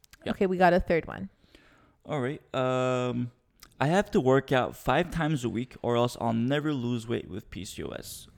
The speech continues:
Speaker 1: Ooh. This one I can definitely, uh, um, chime in on. Is like,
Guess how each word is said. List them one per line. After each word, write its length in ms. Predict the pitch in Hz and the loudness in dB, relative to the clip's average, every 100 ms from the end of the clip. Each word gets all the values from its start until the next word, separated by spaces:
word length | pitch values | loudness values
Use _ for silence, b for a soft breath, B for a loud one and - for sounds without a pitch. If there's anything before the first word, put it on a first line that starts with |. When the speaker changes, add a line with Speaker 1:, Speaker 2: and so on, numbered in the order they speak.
| - | -14
Speaker 1:
Ooh. 180 | 62 - - - b - - | -14 -14 -20 -20 b -20 -8
This 160 | 135 156 | 0 4
one 100 | 123 | 4
I 80 | |
can 160 | 113 117 | 4 4
definitely, 520 | 117 113 113 110 110 b b b b - | 4 4 0 -2 -6 b b b b -12
uh, 280 | 117 113 - - | -10 -8 -8 -4
um, 380 | 107 92 82 - | -2 -2 -8 -8
chime 280 | - 117 123 | -4 0 0
in 100 | 123 | 0
on. 260 | 87 120 123 | -2 -6 -6
Is 240 | 127 123 | -6 2
like, 240 | 143 135 | 4 4